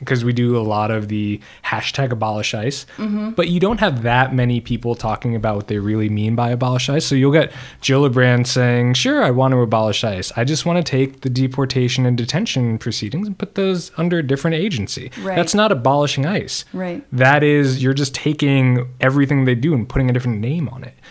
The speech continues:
Speaker 2: Right.
Speaker 1: So if you're actually getting rid of that enforcement level where we're saying, "Okay, we're going to criminalize you based on your immigration process or your immigration status," and then you actually get rid of deportation,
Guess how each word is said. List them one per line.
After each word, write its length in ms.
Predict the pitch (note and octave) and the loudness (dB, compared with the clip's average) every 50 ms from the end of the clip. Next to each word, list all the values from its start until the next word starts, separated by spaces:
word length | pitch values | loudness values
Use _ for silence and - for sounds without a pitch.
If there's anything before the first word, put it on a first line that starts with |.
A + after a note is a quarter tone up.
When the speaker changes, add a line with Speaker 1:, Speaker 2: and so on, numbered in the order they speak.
| - - | -12 -10
Speaker 2:
Right. 180 | G3 F#3 F3 | -8 -6 -4
Speaker 1:
So 240 | E3 - E3 D#3 D#3 | 0 2 2 4 4
if 140 | C#3 C3 C3 | 2 2 2
you're 240 | B2+ D3 F3 G#3+ G3+ | 2 4 4 4 4
actually 380 | E3+ E3+ E3+ - - F3 C#3+ | 2 2 0 0 0 0 0
getting 420 | B2+ A#2 B2 B2 C3 C3+ C3 B2+ A2+ | 0 2 2 2 2 2 2 2 2
rid 160 | A#2 A#2+ A#2+ | 2 2 2
of 280 | A#2+ A#2 A2+ A2 G#2+ G#2 | 2 0 0 -2 -2 -2
that 180 | A2 A2 A2+ A#2 | 0 0 2 0
enforcement 640 | A2+ A2 - - B2+ A#2+ B2 A#2+ - B2 A#2 A2 G#2+ | 0 -4 -6 -6 -4 -2 -2 -2 -2 -2 -2 0 0
level 260 | G#2+ G#2 G2+ G#2+ G#2+ | -2 -2 -2 -2 -2
where 100 | G#2+ G#2 | -2 -2
we're 100 | G#2 G2+ | -2 -4
saying, 320 | G2 - - A#2+ A2 A2 G#2+ | -4 -4 -2 -2 -2 -2 -4
"Okay, 160 | G2+ - C3 A2+ | -2 -2 -2 -2
we're 60 | A2 | 0
going 160 | A2 A#2 A2+ G#2+ | -2 -2 -2 -2
to 100 | - G#2+ | -4 -8
criminalize 760 | - - - F3 A3+ A3 E3+ B2 A2 G#2 G2 F#2+ F#2 F#2+ | -6 -4 -2 0 0 2 0 0 0 0 -2 -4 -6 -6
you 220 | F2+ F2 F2 F2+ - - _ _ - _ _ - A#2 | -10 -10 -10 -12 -12 -14 _ _ -20 _ _ -2 0
based 300 | A#2 A#2 A2+ - - B2 | 0 2 0 0 0 0
on 120 | A2+ A2+ | 0 0
your 220 | A2 G#2+ G#2 G#2 G#2 | 0 0 0 -2 -2
immigration 540 | G2+ G#2 G#2+ F#2+ G2+ G2 F2+ - G#2+ G2+ | -2 -4 -4 -2 -4 -4 -4 -4 -6 -6
process 560 | - - F#2+ F#2 - - - - - - - - - - _ | -8 -8 -10 -10 -10 -10 -10 -12 -14 -16 -18 -18 -20 -10 _
or 100 | C3+ B2 | -2 0
your 220 | A#2+ A2+ A2+ A2+ A2+ | 0 2 0 0 0
immigration 480 | A2 A2+ A#2+ A2+ A#2 A2 - - A2+ | 0 -2 0 0 0 -2 -2 -4 -8
status," 480 | - - - G2 F2 D#2 E2 - - - _ - - _ _ _ | -8 -6 -8 -8 -10 -12 -12 -14 -14 -16 _ -20 -20 _ _ _
and 240 | - B2 B2 B2+ B2+ | -2 0 2 4 4
then 160 | C3 C#3 D#3+ | 4 2 2
you 100 | E3 D#3+ | 2 2
actually 280 | D3+ D3 C#3+ - C3 A2+ | 2 0 0 -2 -4 -2
get 200 | G#2+ B2 B2+ C#3 | -2 -2 0 0
rid 140 | D#3 D#3 D#3+ | 0 2 2
of 200 | D#3+ D3+ C#3+ C3+ | 2 0 0 -2
deportation, 760 | C#3+ C#3 C#3+ - D3+ C#3 - B2 G#2 F#2 - - A2 C3 | -2 -4 -2 -4 -4 -4 -2 -6 -6 -6 -6 -6 -6 -8